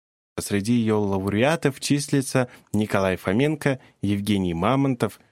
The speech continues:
и другие. Дочь знаменитого писателя Маргарет пошла по стопам отца. Девушка занималась литературной деятельностью с тысяча девятьсот тринадцатого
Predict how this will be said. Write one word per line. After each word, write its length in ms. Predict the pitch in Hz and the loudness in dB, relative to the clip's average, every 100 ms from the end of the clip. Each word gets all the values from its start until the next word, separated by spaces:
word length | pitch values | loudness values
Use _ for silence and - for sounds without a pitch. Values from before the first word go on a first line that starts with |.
| _ _ | _ _
и 120 | 175 | -4
другие. 580 | 165 90 78 78 73 64 - _ _ _ _ _ _ _ - | 0 -2 -2 -4 -4 -6 -12 _ _ _ _ _ _ _ -10
Дочь 400 | 92 120 135 113 | 2 4 4 4
знаменитого 580 | 113 110 113 110 101 98 | 2 4 2 2 0 0
писателя 640 | 101 - 104 - 92 87 | -2 0 -2 -2 -2 -2
Маргарет 640 | 85 117 165 117 80 76 - _ _ | 0 0 0 -2 -4 -10 -18 _ _
пошла 340 | - 95 151 196 | -4 0 2 2
по 140 | - | 0
стопам 500 | - 127 - 90 90 | 0 -2 0 0 2
отца. 420 | 127 - - 78 - _ _ _ _ _ | 0 -2 -10 -12 -14 _ _ _ _ _
Девушка 480 | - 110 175 196 - | 0 2 4 2 2
занималась 540 | 135 131 120 147 151 123 | 2 4 4 2 0 -2
литературной 640 | 110 113 110 127 117 98 | 0 0 2 0 0 0
деятельностью 920 | 92 147 175 160 151 143 143 - 131 | 2 0 0 0 0 0 -2 -2 -2
с 80 | 123 | -2
тысяча 480 | - 131 - 110 101 | -4 -4 -2 -4 -2
девятьсот 460 | 95 98 - 95 | 0 -2 -2 -4
тринадцатого 800 | - 87 90 143 147 170 165 160 | -2 -2 0 0 -2 -6 -4 -4